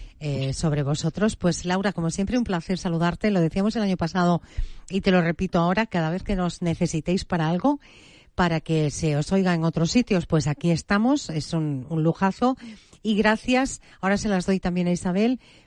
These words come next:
por enviarme ese ejemplar lleno de purpurina y de magia que me va a hacer muy, muy,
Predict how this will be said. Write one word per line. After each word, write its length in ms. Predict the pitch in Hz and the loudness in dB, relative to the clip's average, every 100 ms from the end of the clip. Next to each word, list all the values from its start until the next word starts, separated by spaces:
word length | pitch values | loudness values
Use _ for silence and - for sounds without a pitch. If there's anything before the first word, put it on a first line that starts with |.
| _ | _
por 180 | 175 170 | 0 0
enviarme 460 | 170 170 170 185 | 2 2 0 0
ese 200 | 190 - | -2 0
ejemplar 460 | 175 - 170 175 175 | -2 -2 -4 -2 -2
lleno 220 | 170 175 | 0 0
de 80 | 185 | 0
purpurina 760 | - 156 - 170 175 185 190 190 | -2 -4 -2 0 0 0 -2 -2
y 80 | 170 | -4
de 80 | 160 | -2
magia 500 | 165 175 - 202 226 _ - - - | -2 -4 -2 -2 -2 _ -20 -20 -20
que 160 | - 196 | -2 0
me 260 | 180 175 165 | 2 2 2
va 200 | 185 196 | 2 2
a 60 | |
hacer 320 | 196 - 208 190 | 0 0 0 0
muy, 300 | 196 247 220 | 2 2 2
muy, 340 | 208 220 | 2 0